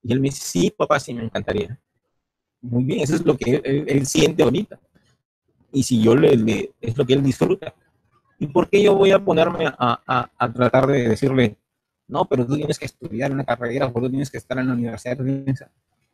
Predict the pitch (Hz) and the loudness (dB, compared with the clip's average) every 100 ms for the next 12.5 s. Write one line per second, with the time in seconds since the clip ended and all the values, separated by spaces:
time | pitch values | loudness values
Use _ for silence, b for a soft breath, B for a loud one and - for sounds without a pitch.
0 | _ _ - 156 147 147 196 - _ _ | _ _ -4 0 2 4 2 0 _ _
1 | _ _ - 151 - 139 117 - 143 127 | _ _ 4 6 6 6 4 4 2 2
2 | - _ _ - 110 104 - 107 107 123 | -4 _ _ -4 -4 -2 -2 0 0 -2
3 | - - 139 135 113 131 - 123 127 120 | -8 -8 -2 0 0 -2 0 0 2 0
4 | 117 117 120 120 117 104 - - _ _ | 0 0 0 -2 -2 -6 -10 -20 _ _
5 | - - 127 - 107 113 113 110 - 135 | -16 -6 -6 -4 -4 -2 0 0 0 -2
6 | - - - - 135 147 113 98 - - | -4 -10 -12 -2 -2 -2 -6 -12 -14 -8
7 | 110 117 _ _ _ _ _ - - 123 | -8 -8 _ _ _ _ _ -14 -10 -12
8 | - - 117 110 123 131 - 117 117 117 | -4 -2 -2 0 0 2 0 0 0 -2
9 | - 101 - - 131 117 131 - _ _ | -2 -6 -10 -8 -4 -2 -4 -10 _ _
10 | _ _ _ _ _ _ _ _ _ _ | _ _ _ _ _ _ _ _ _ _
11 | _ _ _ _ _ _ _ 139 135 156 | _ _ _ _ _ _ _ -4 -4 -2
12 | - 156 - 156 127 | -4 -4 -4 -6 -6